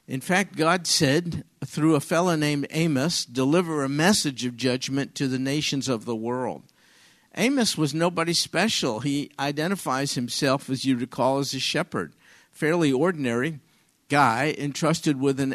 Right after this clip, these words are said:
extraordinary message. It was written,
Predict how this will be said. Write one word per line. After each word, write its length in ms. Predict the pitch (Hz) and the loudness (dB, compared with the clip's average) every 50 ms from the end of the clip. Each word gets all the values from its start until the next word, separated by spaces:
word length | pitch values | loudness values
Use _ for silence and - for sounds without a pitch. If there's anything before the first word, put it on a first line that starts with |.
| - | -4
extraordinary 1300 | - 165 190 - - - - - 131 113 - - 139 135 143 139 135 131 131 131 131 131 135 127 127 127 _ _ _ _ _ _ _ _ _ _ _ - | -2 -4 -2 0 -2 -4 -2 -2 -4 -4 -4 -2 -2 -2 -2 0 0 0 0 0 0 0 -2 -4 -6 -10 _ _ _ _ _ _ _ _ _ _ _ -6
message. 640 | 131 143 135 135 - - - 85 78 104 - - - _ - - - - - - _ | -2 -2 0 0 0 -2 -4 -4 -6 -8 -10 -14 -14 _ -20 -20 -20 -20 -20 -18 _
It 80 | - 156 | -2 0
was 260 | 156 147 165 156 143 | 2 4 4 4 4
written, 680 | 165 196 196 - 175 185 180 180 180 175 170 160 156 - | 4 4 4 4 0 -2 -2 0 0 0 -2 -2 -6 -8